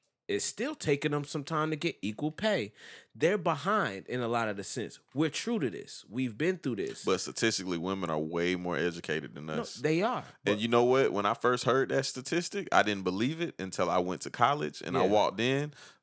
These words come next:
Speaker 2: Uh, I always counted how many black students it was. I don't know why I kept doing that.
Speaker 1: <laughs>
Speaker 2: So, <laughs> and, like,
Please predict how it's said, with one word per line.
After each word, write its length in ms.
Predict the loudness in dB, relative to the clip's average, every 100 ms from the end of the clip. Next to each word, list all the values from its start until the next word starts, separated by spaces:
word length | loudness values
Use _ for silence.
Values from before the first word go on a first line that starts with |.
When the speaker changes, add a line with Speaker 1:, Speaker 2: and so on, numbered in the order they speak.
| -2
Speaker 2:
Uh, 460 | 2 2 2 0 -4 -12 _ _ _ 2
I 60 | 6
always 420 | 6 6 4 0
counted 380 | 0 0 2 2
how 100 | 0
many 200 | 0 -2
black 280 | 2 2
students 380 | 2 -6 -6 -6
it 80 | -4
was. 300 | 0 2 4
I 80 | 2
don't 100 | 2
know 80 | 2
why 220 | 2 2
I 60 | 0
kept 240 | -2 -2
doing 240 | -2 -2
that. 240 | -4 -6 -4
Speaker 1:
<laughs> 240 | -4 0
Speaker 2:
So, 440 | 4 6 6 2 0 -2
<laughs> 120 | 2
and, 200 | 4 6
like, 300 | 4 2